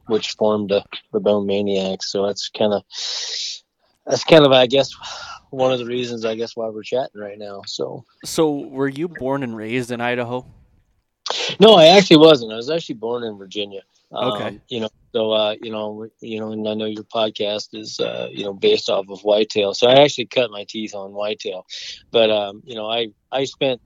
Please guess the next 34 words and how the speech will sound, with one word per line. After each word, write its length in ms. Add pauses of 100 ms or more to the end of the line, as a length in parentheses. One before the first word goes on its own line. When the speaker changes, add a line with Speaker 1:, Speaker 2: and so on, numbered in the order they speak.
(220)
Speaker 1:
you 80
know, 100
pretty 220
much 200
two-thirds 440
of 60
my 180
life, 340 (140)
uh, 340 (840)
out 260
in 140
the 80
West. 500 (240)
So 380
that's 320
where 200
I've 180
always 300
planned 320
on 160
staying 540
and, 200 (100)
and 160
settling, 500 (460)
you 80
know, 160
but 140
I've, 180 (140)
I've 100
traveled 400
around 500 (140)
building 300
log 300
homes 420